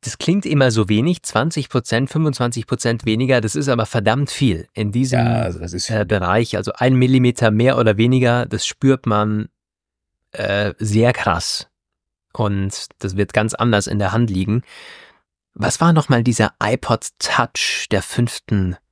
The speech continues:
Speaker 2: Ich,
Speaker 1: Generation?
Speaker 2: keine Ahnung.
Speaker 1: Das schaue ich gerade mal nach. Fünf Thickness. Denn das war ja, glaub ich, bislang so ein bisschen der Gradmesser. Sechs Komma eins Millimeter.
Speaker 2: Naja,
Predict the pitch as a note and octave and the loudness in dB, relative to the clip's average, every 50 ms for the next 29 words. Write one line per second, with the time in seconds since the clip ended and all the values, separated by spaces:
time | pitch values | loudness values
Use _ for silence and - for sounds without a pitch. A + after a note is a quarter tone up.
0 | _ _ _ _ _ _ _ _ - - - - - - - - G2+ G2+ G2+ F#2 | _ _ _ _ _ _ _ _ -20 -18 -18 -16 -16 -10 -4 0 2 2 2 4
1 | F#2 F2+ F#2 F2 E2 E2 D#2+ G#2+ G2 G2 F#2 F#2 F#2 - - - - G#2+ F#2+ - | 2 2 0 0 0 0 0 2 2 2 0 0 -2 -2 -2 0 0 -2 -2 -4
2 | - G2+ G#2+ G#2+ G#2+ G2+ F#2+ F#2+ G2 G#2+ A2 G2+ G#2+ A#2 - - - - - - | -4 -4 -2 0 0 2 2 2 2 2 2 0 0 -2 -6 -12 -20 -12 -6 -4
3 | G#2+ G#2+ B2 B2+ - - - - - - C#3 - - - - G#2 G2+ A#2+ D3+ - | -2 -2 -2 -2 -6 -10 -20 -14 -10 -10 -10 -10 -10 -8 -6 -4 -4 -4 -4 -6
4 | - - - - _ _ _ _ _ _ _ _ _ _ _ - F2+ F2+ F2 F2+ | -8 -12 -12 -16 _ _ _ _ _ _ _ _ _ _ _ -4 -2 -2 0 -2
5 | G#2 - - - - G#2+ A2+ A2+ G#2 G2+ - - G2 G2 G#2 F#2+ - _ - A#2 | -4 -4 -6 -4 -2 0 2 2 2 0 0 0 -2 -2 -2 -4 -6 _ -4 -4
6 | A2 - - G2+ G2 G#2+ G#2+ G2+ F#2+ F#2+ G#2+ G2+ - - G#2 F#2+ F#2 F#2+ F#2+ - | -2 0 0 0 2 2 2 2 0 0 0 -2 0 0 0 0 0 -2 -2 -2
7 | F#2 F#2+ F#2 G#2 - - G2 G2 G2+ - - G#2 G#2 G#2 A2+ - _ _ _ _ | -2 0 -2 -2 0 0 0 0 0 0 0 0 0 0 -2 -6 _ _ _ _
8 | _ _ _ _ _ _ _ _ _ _ _ - - - - - - - - - | _ _ _ _ _ _ _ _ _ _ _ -20 -20 -20 -20 -20 -20 -20 -14 -10
9 | - G#2+ G2 B2+ - - - - D#3 C#3 C3 - - A#2+ B2+ B2+ A2+ A2 G#2+ G2+ | -6 -2 -2 -2 -2 -2 -2 0 2 2 2 2 0 -2 -2 -2 -2 -2 -2 -2
10 | F#2 F2+ - - - - G2 F#2 G#2+ - - _ _ _ _ _ _ _ _ _ | -2 -4 -6 -8 -8 -8 -8 -8 -10 -14 -20 _ _ _ _ _ _ _ _ _
11 | _ _ _ - - - - _ _ _ _ _ _ _ _ _ - B2 C3 C#3+ | _ _ _ -20 -20 -20 -20 _ _ _ _ _ _ _ _ _ -4 0 2 4
12 | D3 D3 D3 E3 F3+ | 6 6 6 6 4